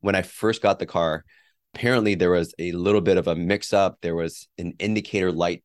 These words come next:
that wasn't working, which was a tire indicator light. And so I either, one, I either snagged a tire, I either ran over a spike or something. And so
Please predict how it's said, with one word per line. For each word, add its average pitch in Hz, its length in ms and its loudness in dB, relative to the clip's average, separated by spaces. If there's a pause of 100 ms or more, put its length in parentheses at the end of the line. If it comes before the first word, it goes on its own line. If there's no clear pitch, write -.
that 82 180 -4
wasn't 82 280 -8
working, 107 340 -2
which 87 140 -6
was 80 120 -12
a 85 60 -12
tire 92 240 -2
indicator 85 320 -4
light. 82 240 -4 (460)
And 95 180 -4
so 101 460 2
I 104 140 4
either, 101 500 0
one, 117 580 -2
I 90 80 -6
either 87 460 -4 (100)
snagged 92 460 -4
a - 20 -4
tire, 104 540 2
I 85 80 -6
either 82 380 -4 (220)
ran 92 280 0
over 85 500 0
a 82 80 -4
spike - 480 -2
or 82 100 -6
something. 92 520 -6 (420)
And 95 180 -4
so 98 420 4